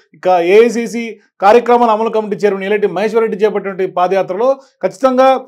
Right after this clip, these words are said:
సీనియర్ నాయకులందరూ కూడా సేవ్ కాంగ్రెస్ నేతలతో గతంలో ఏదైతే రేవంత్ రెడ్డిని విభేదించారో ఆ కాంగ్రెస్ నాయకులందరూ కూడా ఇవాళ మహేశ్వర్ రెడ్డి యాత్రలో పాల్గొనడం,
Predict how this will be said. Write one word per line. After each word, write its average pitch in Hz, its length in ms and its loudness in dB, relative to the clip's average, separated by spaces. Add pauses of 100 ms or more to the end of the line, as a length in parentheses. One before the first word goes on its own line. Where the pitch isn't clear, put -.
(200)
సీనియర్ 254 380 4
నాయకులందరూ 226 460 2
కూడా 220 140 4
సేవ్ 233 280 2
కాంగ్రెస్ 233 320 0
నేతలతో 220 320 -2
గతంలో 214 540 -2 (200)
ఏదైతే 208 240 2
రేవంత్ 220 380 2
రెడ్డిని 202 260 -2
విభేదించారో 190 480 0
ఆ 165 60 0
కాంగ్రెస్ 202 440 -2
నాయకులందరూ 208 480 -2
కూడా 214 180 2
ఇవాళ 202 180 2
మహేశ్వర్ 202 460 -4
రెడ్డి 202 180 -4
యాత్రలో 196 340 -2
పాల్గొనడం, 190 580 -6